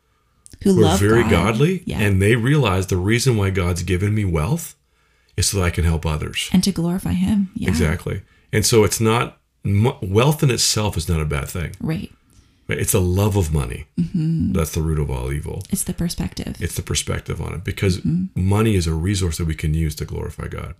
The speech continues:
Speaker 1: Yeah.
Speaker 2: So the first thing is wealth. The second thing that they define is beauty. And I would
Speaker 1: Mm-hmm.
Speaker 2: also put health in there. In fact, our culture is defined by it. In Second Corinthians ten twelve says this, "We do not dare to classify or compare ourselves with some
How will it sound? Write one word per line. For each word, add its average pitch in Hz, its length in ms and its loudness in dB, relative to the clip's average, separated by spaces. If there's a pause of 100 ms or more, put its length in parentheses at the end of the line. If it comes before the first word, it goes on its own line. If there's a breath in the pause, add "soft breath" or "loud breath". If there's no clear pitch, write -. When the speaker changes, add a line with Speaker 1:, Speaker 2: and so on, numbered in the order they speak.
(120)
Speaker 1:
Yeah. 165 160 -2
Speaker 2:
So - 120 0
the 107 100 6
first 151 300 4
thing 120 200 4
is 92 200 0
wealth. 82 320 0 (260 loud breath)
The 104 100 0
second 160 420 2
thing 104 280 4
that 90 300 -2
they 90 140 0
define 82 400 -2
is 76 100 -2
beauty. 78 460 -2 (280 loud breath)
And 95 100 2
I 120 80 4
would 131 120 6
Speaker 1:
Mm-hmm. 113 100 8
Speaker 2:
also 113 260 4
put - 300 -4
health 98 340 -2
in 123 140 2
there. 156 260 2 (500 soft breath)
In 92 100 2
fact, 98 340 0
our 107 140 -2
culture 107 840 -2 (340)
is 87 160 -2
defined 92 580 0
by 73 200 -2
it. 85 140 -6 (280 soft breath)
In 90 100 0
Second 123 380 0
Corinthians 101 480 0
ten 104 260 -2
twelve 101 280 -2
says 85 200 -2
this, 90 280 0 (500 loud breath)
"We 107 120 2
do 107 140 4
not 120 240 2
dare 107 220 4
to 113 80 2
classify 113 560 -2
or 117 120 2
compare 104 380 -2
ourselves 78 500 0
with 82 140 -2
some 110 600 0